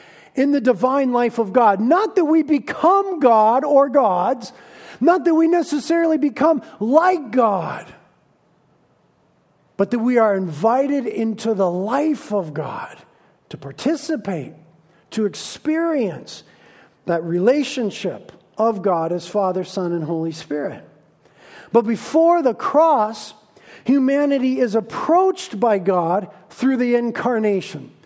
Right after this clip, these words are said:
Jesus draping himself in human flesh. And our understanding of this, as it's mentioned in the Old Testament and revealed clearly in the New Testament,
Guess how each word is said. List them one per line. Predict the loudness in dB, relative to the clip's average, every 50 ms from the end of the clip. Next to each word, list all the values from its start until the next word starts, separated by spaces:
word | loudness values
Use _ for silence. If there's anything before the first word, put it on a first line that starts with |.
| _ _ _ _ _ _ _ _ -16
Jesus | -10 -4 0 0 2 2 0 -2 -2 -4 -6 -6 -8
draping | -4 0 0 0 0 0 -2 -2 -2
himself | -2 -4 -4 -4 -4 -4 -4 -4 -10 -12 -18 -20 _ -20 _ _ _ -4
in | -4 -2 -2 0
human | -2 0 0 0 0 0 -2
flesh. | -4 -6 -2 0 0 0 0 -4 -10 -14 -16 -18 -20 -20 _ -8 -4
And | -2
our | -2 -2 -2
understanding | -2 -4 -2 -4 -6 -6 -10 -14 -12 -4 -2 0 2 2 2 0 0 0 0 0 0 0
of | 0 0 -2 -2
this, | -2 -2 -2 -2 -4 -6 -10 -18 -20 -20 -20 -20 -20 -20 _ -4
as | -2 -2 -2
it's | -2 -4 -4 -4
mentioned | -4 -2 0 0 2 2 2 0 0 -2 -4 -4 -2 -2 -2 -2 -2
in | -2 -2 -2
the | 0 2 2
Old | 2 0 0 -2
Testament | -4 -4 -4 -4 -4 -8 -10 -8 -8 -8 -8 -10 -14 -20 _ _ _ _ _ _ _ -20 -20 -20 -12 -4
and | -2 0 2
revealed | 2 0 2 2 2 0 0 -2
clearly | -10 -8 -4 0 2 2 2 2 2 2 2 2 2
in | 0 0
the | 0 0
New | 0 2 2 2 0
Testament, | 0 -2 -4 -6 -6 -6 -8 -10 -10 -10 -10 -10 -12 -14 -18